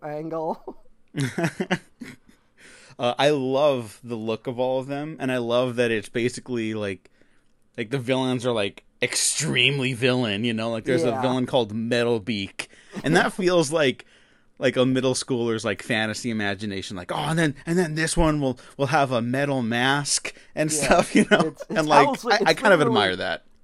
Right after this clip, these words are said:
Speaker 1: owls wearing tiny helmets, <laughs> and, like,
Speaker 2: <laughs> Yeah.
Speaker 1: flying around and fighting each other. And also, it, like, Snyder really understood, like, owls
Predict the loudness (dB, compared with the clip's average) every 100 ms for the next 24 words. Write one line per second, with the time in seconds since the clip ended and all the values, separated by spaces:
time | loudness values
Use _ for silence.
0 | -2 2 4 2 -4 -4 -2 -4 -6 -10
1 | -10 -10 -10 -10 -12 -14 -14 -16 -12 -12
2 | -4 -2 2 0 2 -2 -2 -4 -4 -6
3 | -6 -6 -6 -8 -10 -10 -8 -12 -12 -12
4 | -12 -16 -20 -20 -20 _ _ -2 2 2
5 | 2 2 2 0 -4 -6 -20 -6 -4 -2
6 | -4 -2 -2 -2 -4 -6 -4 -4 -4 -6
7 | -12 -20 -10 0 4 4 4 -2 -6 -14